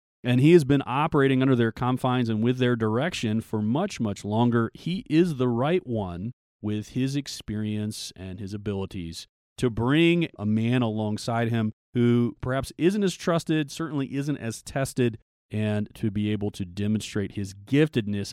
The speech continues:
under the tutelage, under the training of Barnabas himself.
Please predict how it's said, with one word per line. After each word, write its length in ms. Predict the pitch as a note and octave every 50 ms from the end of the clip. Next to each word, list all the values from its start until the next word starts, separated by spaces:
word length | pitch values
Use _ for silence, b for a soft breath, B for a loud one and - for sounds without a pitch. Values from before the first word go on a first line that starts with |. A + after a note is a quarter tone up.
| - _ -
under 500 | C#3 C#3+ D#3 F3 F#3+ G3 F#3 E3+ E3+ E3
the 140 | C#3+ C#3+ C#3
tutelage, 800 | - - - D#3 D3+ A#2 G2+ F2 F2 E2+ E2+ E2+ F2+ - - _ _ _ -
under 220 | - A#2 C3 C#3+ C3+
the 120 | A2 G#2
training 800 | - - - - - - C3 C#3 C#3+ C#3 A#2 G2+ F#2 F2+ F2+ F2+ F2 -
of 240 | G2 F#2+ F#2 F2 E2+
Barnabas 480 | G2 G2 G2+ G2 F#2 E2+ F#2+ F2+ - -
himself. 560 | F#2+ D#2+ - - - G2+ E2 - - -